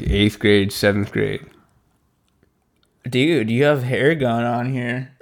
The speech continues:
Speaker 1: It was a wig.
Speaker 2: It's kinda weird 'cause I feel like you can, without the eyeliner, I think you can pull off darker hair.
Speaker 1: Dude, I look like, <laughs> dude, what
Speaker 2: You
Speaker 1: the
Speaker 2: look like you're gonna murder someone.
Speaker 1: Dude, look at that shit. I have eyeliner.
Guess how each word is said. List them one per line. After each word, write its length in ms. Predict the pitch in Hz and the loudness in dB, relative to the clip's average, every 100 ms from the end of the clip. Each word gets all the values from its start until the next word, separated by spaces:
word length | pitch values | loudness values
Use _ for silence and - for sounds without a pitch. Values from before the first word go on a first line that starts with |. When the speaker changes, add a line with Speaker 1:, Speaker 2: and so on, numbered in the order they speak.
| - - | -20 -2
Speaker 1:
It 80 | 113 | 0
was 120 | 123 | 2
a 60 | 123 | 2
wig. 320 | 110 117 131 | 2 4 6
Speaker 2:
It's 140 | 165 - | 4 4
kinda 300 | 233 285 165 | 0 0 0
weird 320 | 139 175 214 | 0 -2 -2
'cause 180 | 180 165 | -4 -2
I 160 | 139 131 | -2 -2
feel 200 | 139 170 | -2 -4
like 120 | 214 | -2
you 140 | 220 196 | -4 -6
can, 160 | 135 - _ _ _ _ _ _ _ | -8 -14 _ _ _ _ _ _ _
without 400 | - 156 143 175 | 0 4 4 4
the 80 | 170 | 2
eyeliner, 800 | 113 123 139 147 170 196 220 214 - | 2 2 2 0 -2 -2 -4 -6 -6
I 100 | 131 | -4
think 220 | 151 156 | -4 -6
you 80 | 147 | -8
can 100 | 131 | -10
pull 260 | - 135 | -4 -2
off 220 | 120 127 131 | 0 -2 -2
darker 320 | 120 117 117 | -2 -2 -4
hair. 420 | 117 117 123 - _ _ _ _ _ - | -4 -2 -4 -6 _ _ _ _ _ -4
Speaker 1:
Dude, 360 | 110 104 92 | -2 -2 -2
I 160 | 98 117 | 2 4
look 160 | 127 | 4
like, 180 | 127 - | 2 0
<laughs> 360 | 440 480 - - | -4 -6 -4 0
dude, 360 | - 185 - | 2 2 2
what 140 | 202 127 | 0 2
Speaker 2:
You 100 | 143 | 2
Speaker 1:
the 60 | |
Speaker 2:
look 80 | 175 | 4
like 160 | 196 170 | 2 0
you're 120 | 147 | -2
gonna 220 | 147 123 | 0 0
murder 460 | 120 127 135 160 156 | 0 0 0 0 -2
someone. 380 | 123 110 92 147 | -4 -6 -4 4
Speaker 1:
Dude, 160 | 165 | 4
look 180 | 147 170 | 6 2
at 80 | 196 | 0
that 220 | 170 135 | 0 -4
shit. 480 | - 143 117 110 - | -6 -4 -6 -6 -10
I 120 | 123 143 | -2 0
have 200 | 123 - | 0 0
eyeliner. 720 | 131 180 170 135 117 95 98 | 2 4 4 2 0 -2 -8